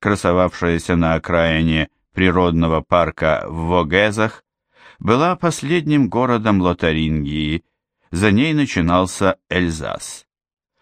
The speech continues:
Марк притормозил свой Range Rover на залитой солнцем площади Д'Арм,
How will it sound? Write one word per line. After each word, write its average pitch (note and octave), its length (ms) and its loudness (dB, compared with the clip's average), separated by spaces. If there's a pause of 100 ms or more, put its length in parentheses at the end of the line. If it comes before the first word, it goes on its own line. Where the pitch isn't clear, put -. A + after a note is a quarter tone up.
(220)
Марк B2 440 2
притормозил G#2 800 0
свой F#2 400 0
Range E2 420 0
Rover G#2 720 0 (480)
на A#2 200 2
залитой A2+ 540 0
солнцем A#2+ 540 0
площади F2+ 800 -2
Д'Арм, F2 640 0